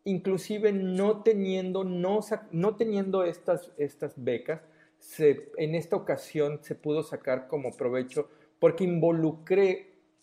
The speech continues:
más allá de financieramente, involucré a, a, a mis amigos de la facultad,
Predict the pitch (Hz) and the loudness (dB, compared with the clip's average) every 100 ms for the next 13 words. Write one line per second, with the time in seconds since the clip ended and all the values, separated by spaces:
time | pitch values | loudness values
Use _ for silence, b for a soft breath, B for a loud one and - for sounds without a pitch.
0 | _ 147 160 180 185 202 185 185 - 151 | _ -6 0 0 0 2 4 2 -2 -6
1 | 135 127 165 160 156 135 135 170 170 151 | -6 -4 -2 -2 -2 -4 -4 -6 -4 0
2 | 147 151 147 143 - 165 180 180 - - | 10 10 10 0 -6 -2 0 0 -6 -8
3 | 135 117 110 - 117 110 107 117 117 117 | -4 -2 -4 -4 -6 -6 -6 -8 -8 -12
4 | - 123 131 135 139 123 104 - 107 - | -12 -10 -2 0 0 0 -2 -6 -12 -12
5 | 113 - 117 139 | -14 -8 -6 -4